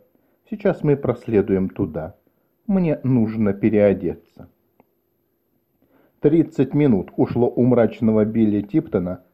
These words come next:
на то, чтобы убрать на палубной надстройке все следы смерти. Он работал быстро, хорошо понимая, что в любую минуту кто-нибудь может выйти из каюты или подняться по трапу. К этому времени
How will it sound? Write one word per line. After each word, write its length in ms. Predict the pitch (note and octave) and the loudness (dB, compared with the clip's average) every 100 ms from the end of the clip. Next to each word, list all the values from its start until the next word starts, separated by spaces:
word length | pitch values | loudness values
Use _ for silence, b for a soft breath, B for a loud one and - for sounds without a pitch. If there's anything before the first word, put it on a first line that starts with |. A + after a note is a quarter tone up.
| - | -4
на 200 | C#3+ C3 | 0 2
то, 200 | D3+ C#3+ | 2 2
чтобы 420 | - C3+ A#2+ C3 | 2 0 2 0
убрать 720 | - C3+ B2 C3 E3 E3 - _ - | 2 -2 2 2 2 0 -12 _ -20
на 260 | - B2 A2+ | -8 -2 -2
палубной 560 | - A#2+ A#2+ A2+ A2+ | 2 2 2 2 2
надстройке 800 | A#2 A#2 - - D#3+ D3+ D#3 D3+ b b b - | 2 0 -2 -2 0 0 -2 -8 b b b -8
все 180 | - | -4
следы 360 | F#3 D3 C#3 B2 | -2 0 0 0
смерти. 640 | - G2 E2+ D2+ - - - _ _ _ _ | -4 -6 -6 -8 -14 -20 -20 _ _ _ _
Он 140 | A3 G3+ | -2 2
работал 420 | D3 C#3 D#3 A#2+ | 4 4 4 2
быстро, 480 | G2 B2+ C#3+ - C3 | 4 2 0 0 0
хорошо 380 | A#2+ A2 - A2+ | 2 2 2 2
понимая, 480 | A2 A2 B2 C#3 | 2 4 4 4
что 220 | B2+ - G#2+ | 2 0 0
в 60 | |
любую 360 | G#2+ G#2+ A2+ G#2 | 0 2 4 6
минуту 400 | G#2+ C3+ D3 C3 | 4 2 0 -4
кто-нибудь 560 | - B2+ A#2 G#2+ A2 | -2 0 2 0 0
может 340 | A2+ A2 A2 A2 | 2 2 0 0
выйти 300 | A2 G2+ A2+ | 0 0 -2
из 240 | G#2+ - | -8 -4
каюты 500 | A2+ A#2+ D#3+ D#3 C3+ B B | 0 2 2 -2 -6 B B
или 140 | G3+ F3 | -4 -2
подняться 760 | D3+ A2 G#2 G#2 A2 - A2+ | 2 2 2 2 0 0 -6
по 160 | - A#2 | -2 -2
трапу. 400 | - F2 D#2+ - _ _ _ _ | -2 -6 -8 -16 _ _ _ _
К 60 | E3+ | -2
этому 320 | E3+ C#3+ C3+ | 0 0 -2
времени 480 | D#3 D#3+ C#3+ C#3 | -2 -2 -2 -2